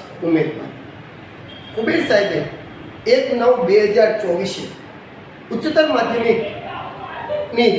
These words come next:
ભરતી જાહેર કરી હતી, પરંતુ આ જે વાયદો હતો, એ વાયદો સરકાર દ્વારા પૂર્ણ કરવામાં આવ્યો નથી અને સરકારે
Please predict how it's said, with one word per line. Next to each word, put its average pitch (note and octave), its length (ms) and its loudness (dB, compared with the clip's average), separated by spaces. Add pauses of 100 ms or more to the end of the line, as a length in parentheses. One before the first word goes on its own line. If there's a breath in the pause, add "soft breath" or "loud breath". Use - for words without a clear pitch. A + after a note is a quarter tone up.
ભરતી G3 320 2
જાહેર E3+ 360 2
કરી D#3 160 0
હતી, C#3+ 320 -6 (760)
પરંતુ C#4 420 2 (640)
આ A#3+ 120 2 (100)
જે E4+ 200 2
વાયદો B3 340 2 (100)
હતો, F#3+ 200 -2 (680)
એ C#4 160 4
વાયદો A3+ 380 4 (520)
સરકાર B3+ 400 4 (100)
દ્વારા G3+ 340 2 (140)
પૂર્ણ A3 400 4
કરવામાં G3 520 2 (100)
આવ્યો D#3+ 300 4
નથી D3 440 -2 (840)
અને C4 160 0 (180)
સરકારે B3+ 600 2